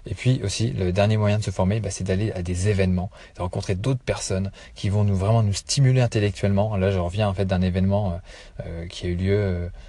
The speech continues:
euh, à Monaco. Et on était, voilà, une quarantaine et c'était vraiment génial. Euh, je ressors vraiment, en plus, euh, vraiment énergisé, je suis vraiment au taquet. Euh, <laughs> j'imagine que ça s'entend dans ma voix. Mais, euh, mais voilà, se former, c'est vraiment indispensable.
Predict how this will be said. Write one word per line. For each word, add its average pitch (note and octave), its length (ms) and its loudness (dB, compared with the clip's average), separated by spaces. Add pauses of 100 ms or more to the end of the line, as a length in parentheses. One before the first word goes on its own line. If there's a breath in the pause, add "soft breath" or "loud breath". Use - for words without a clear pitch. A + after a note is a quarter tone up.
(240 loud breath)
euh, F2 500 -6
à F2 40 -2
Monaco. G2 520 0 (320)
Et F#2 200 0
on F2+ 160 0
était, F#2 220 0
voilà, F#2 160 2
une F2+ 140 -6
quarantaine A#2+ 520 4 (340 loud breath)
et - 40 -8
c'était G#2 260 0
vraiment G#2 280 2
génial. G#2 580 2 (540 loud breath)
Euh, E2+ 440 -4
je E2+ 100 -4
ressors G2+ 320 2
vraiment, G#2 340 2
en G2+ 60 2
plus, G#2 280 -6
euh, F2 120 -2
vraiment F#2 320 -2
énergisé, A#2 640 2
je A#2 60 -4
suis - 180 -8
vraiment F#2+ 420 -2
au A#2+ 60 2
taquet. G#2+ 400 0 (420 loud breath)
Euh, - 100 -8
<laughs> - 60 -8
j'imagine B2 460 2
que A2 100 -6
ça G#2+ 140 -2
s'entend A#2 280 2
dans G#2+ 120 4
ma F#2+ 140 6
voix. G2+ 260 2 (480 loud breath)
Mais, G2+ 180 6
euh, F#2+ 300 6
mais G#2 100 0
voilà, G2+ 240 2
se - 160 -4
former, A2+ 300 0
c'est A2 100 -6
vraiment G2 280 -2
indispensable. G2+ 680 -2